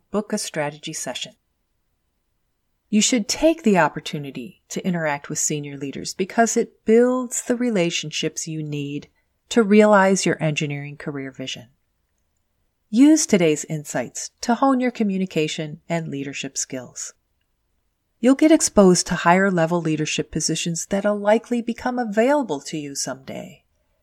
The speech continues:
and open doors that lead you to your dream career.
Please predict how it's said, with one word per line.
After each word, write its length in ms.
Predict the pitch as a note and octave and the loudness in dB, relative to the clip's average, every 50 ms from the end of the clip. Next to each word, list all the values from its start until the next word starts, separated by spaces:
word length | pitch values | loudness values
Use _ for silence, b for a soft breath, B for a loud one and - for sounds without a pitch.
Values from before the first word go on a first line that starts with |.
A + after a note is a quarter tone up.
| _ | _
and 220 | - F3 E3 D#3+ - | -6 -4 -4 -4 -2
open 360 | - F#3 G#3+ A3 - C4 C4 B3+ | 2 4 4 4 4 2 0 2
doors 560 | A#3 F#3+ E3+ D#3 D3+ D3 D3 D3+ D3+ - - _ | 2 0 0 0 -2 -4 -6 -8 -10 -12 -12 _
that 240 | - D#3+ D#3+ - - | 2 2 2 2 2
lead 280 | F#3+ G#3 A3 G#3+ G#3 - | 0 0 0 0 0 0
you 300 | F#3+ F#3 F3 F3 F3 F3 - _ _ _ | 0 0 0 0 -4 -8 -12 _ _ _
to 100 | - - | -8 -6
your 180 | F#3 F#3 F#3+ F#3 | -4 -4 -4 -6
dream 360 | E3+ - C#3+ C#3 C#3 C#3 C#3+ | -8 -8 -10 -10 -12 -14 -16
career. 580 | - - D#3 C#3 C#3 C3 B2 A#2+ A#2+ A#2 - | -12 -10 -10 -8 -8 -10 -10 -12 -16 -20 -20